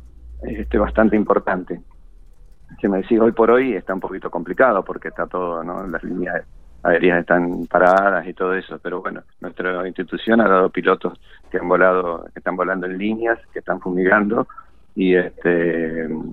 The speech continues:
por ahí, por ese lado. La segunda actividad que nosotros hacemos es,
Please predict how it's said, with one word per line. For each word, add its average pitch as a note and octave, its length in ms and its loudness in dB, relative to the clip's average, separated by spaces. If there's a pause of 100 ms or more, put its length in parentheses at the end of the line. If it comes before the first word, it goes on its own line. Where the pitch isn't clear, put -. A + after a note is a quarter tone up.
(140)
por F2 120 4
ahí, G2 320 6
por F2 180 2
ese F2+ 180 0
lado. F2 320 2
La F2 200 0
segunda G#2 340 -2
actividad G#2+ 520 0 (340)
que F#2 80 -4
nosotros F#2+ 440 -2
hacemos A#2 460 2
es, F#2 140 -2